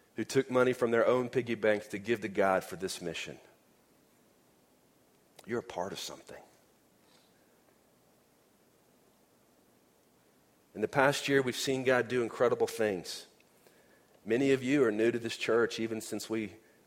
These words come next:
moved to this new location. Some of you are visiting today simply because of where we are located.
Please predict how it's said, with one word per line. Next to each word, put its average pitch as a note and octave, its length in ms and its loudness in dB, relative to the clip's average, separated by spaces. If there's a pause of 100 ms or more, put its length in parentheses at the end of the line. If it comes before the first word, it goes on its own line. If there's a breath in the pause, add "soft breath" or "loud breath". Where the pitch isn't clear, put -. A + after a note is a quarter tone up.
moved B2 200 6
to A2+ 60 2
this A2+ 240 -2
new A#2 160 -2
location. A2 540 0
Some B2+ 220 2
of B2+ 100 2
you B2+ 140 4
are A#2 80 4
visiting B2 420 4
today A#2+ 320 6
simply B2 380 0
because A2+ 340 2
of G2 140 0
where A#2+ 260 4
we A#2 260 -4
are A2+ 220 4
located. G#2+ 720 -2